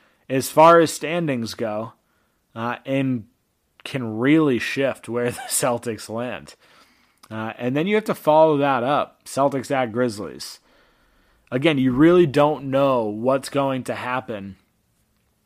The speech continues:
in either of those three games, because the Bulls at that point are probably going to have clinched a playoff seed. They still might be fighting for seeding, but Milwaukee,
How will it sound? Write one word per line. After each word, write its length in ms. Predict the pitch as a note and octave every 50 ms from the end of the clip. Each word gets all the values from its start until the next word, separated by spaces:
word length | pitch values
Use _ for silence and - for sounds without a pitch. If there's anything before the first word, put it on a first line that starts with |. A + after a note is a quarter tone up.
| _ - - -
in 520 | - B2+ B2+ B2+ B2+ B2+ B2 B2 A#2+ A#2+ - _
either 320 | - C#3+ F3 A3 A#3+ A3 E3+
of 140 | C#3+ C3 B2
those 280 | D3 C#3+ C#3 - -
three 280 | - - C#3+ C#3+ C#3 B2+
games, 640 | A2+ B2 C3+ C3 G#2+ - G1+ A1 - - - - _ _ _ _ _ _ _ _ _ _
because 600 | - B2+ A#2 B2 C3+ C3 C3 B2+ B2 A#2 G#2 - - B2
the 100 | A#2 B2
Bulls 480 | A2+ G2+ B2+ C3+ D3+ E3 F3 F3+ D#3 E3
at 140 | D#3 C3 -
that 260 | C#3+ D3+ D#3 D3 -
point 480 | - D#3 D3+ D3+ D3+ D3+ D3 - _ - _ _ _ _ _ _ _ _ _ _ _ _ -
are 140 | A#2+ B2
probably 840 | A#2 - - - D3 C#3+ D3+ F3 F3 E3+ D#3 C#3 C#3 C#3 C3 B2+ B2+ A#2
going 300 | B2 B2+ B2 B2 B2 A#2
to 160 | - C3 B2
have 180 | A#2+ A2 G#2 -
clinched 480 | - - - C#3+ C#3 C3+ B2+ - -
a 60 | B2+ A2+
playoff 520 | - - B2 A#2+ A#2+ A2+ G#2+ G#2+ G2+ -
seed. 380 | - - G2+ F2+ F2+ A2 A#2+ A2 _ _ _ _ _ _ _ _ _ _ _ -
They 160 | C3 C#3 D#3
still 360 | D3 - - - D#3 D3 C#3
might 300 | C3 C3+ C3 C3 B2+ B2
be 140 | - C3 A#2
fighting 380 | - - B2+ B2 A#2 A2+ A#2 A2
for 180 | - A#2+ A#2
seeding, 540 | A2 - - A#2+ A2+ A2 G#2+ G#2 G#2 G#2+ A2 -
but 200 | - B2 A#2 A#2+
Milwaukee, 760 | B2+ B2+ A#2+ A2 A2 A2+ A#2 C#3+ D#3+ - F#3 F#3 G3+ G#3 F#3